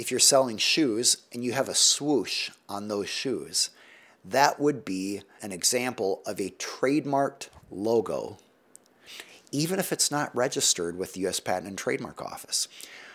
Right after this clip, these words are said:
You have a common law trademark wherever you do significant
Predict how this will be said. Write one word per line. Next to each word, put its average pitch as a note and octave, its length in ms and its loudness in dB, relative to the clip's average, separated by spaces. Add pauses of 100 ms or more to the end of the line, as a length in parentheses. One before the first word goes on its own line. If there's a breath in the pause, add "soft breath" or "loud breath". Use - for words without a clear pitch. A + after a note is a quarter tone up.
(240 loud breath)
You B2+ 180 2
have D3 140 2
a A2 200 4 (300)
common C#3+ 720 0
law G2 420 4 (120)
trademark - 800 -4 (580 loud breath)
wherever B2+ 480 4
you C#3+ 240 4
do G#2+ 340 0
significant A2 1120 2